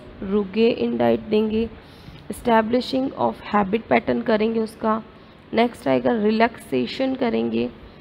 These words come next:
प्राइवेसी देंगे उसको, उसको प्रॉपर पोस्चर देंगे, एक्सरसाइज करवाएंगे,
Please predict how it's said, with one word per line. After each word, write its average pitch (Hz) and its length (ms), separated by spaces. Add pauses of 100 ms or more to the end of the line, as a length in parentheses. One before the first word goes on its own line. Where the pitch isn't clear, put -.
(240)
प्राइवेसी 254 800
देंगे 233 340
उसको, 226 420 (240)
उसको 240 280
प्रॉपर 233 580
पोस्चर 233 500
देंगे, 233 440 (520)
एक्सरसाइज 233 520
करवाएंगे, 220 720